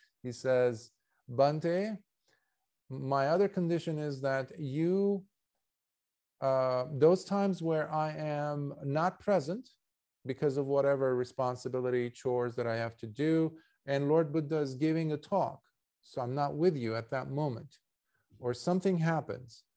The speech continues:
where Lord Buddha is giving a dispensation, a teaching, and I'm not there, or I am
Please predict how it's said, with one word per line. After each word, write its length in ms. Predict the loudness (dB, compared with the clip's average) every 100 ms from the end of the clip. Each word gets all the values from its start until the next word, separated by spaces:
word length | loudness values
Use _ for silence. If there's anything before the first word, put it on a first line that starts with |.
| _ _ _
where 300 | 2 4 6
Lord 260 | 4 2 0
Buddha 220 | -2 -2
is 240 | -2 -4 -8
giving 520 | -2 0 0 -2 -4
a 220 | -2 -2
dispensation, 840 | -2 -4 -4 -4 0 0 -2 -8 -8
a 140 | -8 -8
teaching, 600 | -4 -4 -4 -8 -6 -8 -10 _ _ _ -4
and 160 | 0
I'm 180 | 2 2
not 260 | 2 0 2
there, 460 | 2 4 2 -4 -14 _ _ _ _ _ _ _
or 640 | 8 10 10 8 6 2 -4 0
I 160 | 2
am 500 | 2 0 0 -2 -6